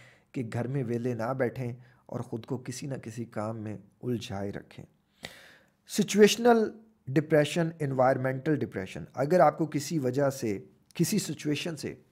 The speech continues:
डिप्रेशन होता है, जैसे कोई ऑफिस में कोई बंदा आपको डिप्रेशन देता है या ऑफिस में आपको डिप्रेशन होता है, तो कोशिश करें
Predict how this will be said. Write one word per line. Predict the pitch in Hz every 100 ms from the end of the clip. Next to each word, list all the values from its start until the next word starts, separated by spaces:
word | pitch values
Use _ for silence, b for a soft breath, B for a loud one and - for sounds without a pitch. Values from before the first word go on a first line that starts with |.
| -
डिप्रेशन | 127 127 123 175
होता | 127 117 110 95
है, | 82 b b b b
जैसे | 120 123 131
कोई | 135 131 135
ऑफिस | 127 170 -
में | 156
कोई | 143
बंदा | 120 123 135
आपको | 127 -
डिप्रेशन | 120 113 110 110 113
देता | 98 95 90
है | - b b b
या | 123 170 165 - -
ऑफिस | 160 160 220 220
में | 190
आपको | 151 151
डिप्रेशन | 143 120 123 117 135
होता | 107 95 104
है, | 101
तो | -
कोशिश | 107 - 151 151 208
करें | - 165 151 151